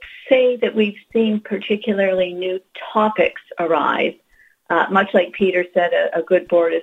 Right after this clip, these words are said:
focused on their strategy and, and where they want to take the company anyways.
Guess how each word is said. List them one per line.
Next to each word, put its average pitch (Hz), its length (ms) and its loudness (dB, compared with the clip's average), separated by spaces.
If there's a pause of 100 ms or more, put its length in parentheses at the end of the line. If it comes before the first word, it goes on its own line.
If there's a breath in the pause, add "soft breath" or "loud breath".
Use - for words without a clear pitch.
focused 165 400 0
on 165 180 -2
their 156 220 -4
strategy 170 680 0
and, 156 220 -4
and - 300 -8
where 165 160 4
they 165 100 0
want 175 200 -4
to 202 60 -6
take 160 220 4
the - 80 -16
company 175 420 0
anyways. 160 540 0